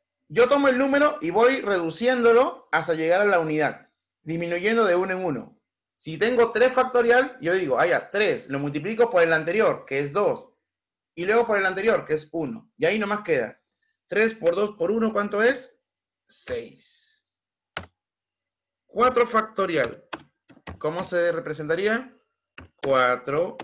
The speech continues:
por tres por dos. ¿Y esto es igual a cuánto?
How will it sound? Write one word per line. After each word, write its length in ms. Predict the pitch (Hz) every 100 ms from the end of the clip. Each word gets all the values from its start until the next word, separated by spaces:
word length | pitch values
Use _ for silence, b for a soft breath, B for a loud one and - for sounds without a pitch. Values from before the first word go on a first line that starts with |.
| -
por 340 | 120 113 110
tres 840 | - 127 127 127 127 151 190 - _ _ _ - _ - - _
por 300 | _ 120 117
dos. 840 | 123 139 139 135 139 170 - - _ _ _ - - _ _ _ _ _ _ _ _ _
¿Y 120 | 113
esto 140 | 117 139
es 100 | -
igual 220 | 139 160
a 60 | 170
cuánto? 640 | 208 202 208 277 - _